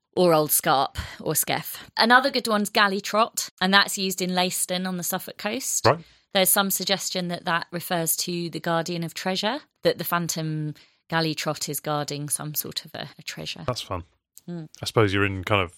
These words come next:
Speaker 2: shipwreck territory, are you?
Speaker 1: Yeah. The smugglers have hidden some
Speaker 2: Yeah.
Speaker 1: treasure.
Speaker 2: Booty.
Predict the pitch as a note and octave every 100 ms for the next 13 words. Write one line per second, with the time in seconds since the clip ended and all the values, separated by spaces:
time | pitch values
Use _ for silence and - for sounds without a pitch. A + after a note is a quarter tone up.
0 | - - C3+ A2+ G2 C3 A#2+ - B2+ B2
1 | B2 B2+ - F#3 E3+ D3+ D3+ - - G3+
2 | - G#3 F#3 F3 E3 E3 D3 E3 E3 D#3
3 | G#2+ G#2+ G#2+ G2+ F#2+ - E3 D#3 D3 D3
4 | - _ - G2+ - F2+